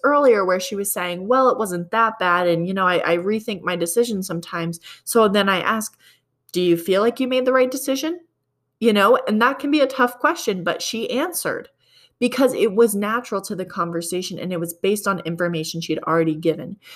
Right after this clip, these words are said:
So listen closely, listen intently, ask those difficult questions,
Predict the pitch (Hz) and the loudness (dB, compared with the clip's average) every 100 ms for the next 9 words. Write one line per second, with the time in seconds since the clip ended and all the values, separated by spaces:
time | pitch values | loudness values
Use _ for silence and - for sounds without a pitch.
0 | - - 247 220 - 185 190 202 269 240 | -10 2 6 6 4 0 0 2 0 0
1 | - 185 165 - 170 165 165 165 175 165 | -2 0 0 2 2 4 2 0 -6 -8
2 | 160 180 147 170 170 - 165 202 - - | -8 -10 -8 -6 -4 -4 -4 -6 -10 -4
3 | 196 185 190 185 196 202 190 - 190 180 | -4 -2 -4 -4 -4 -2 -4 -2 -4 -4
4 | - 185 175 185 | -2 -2 -2 -4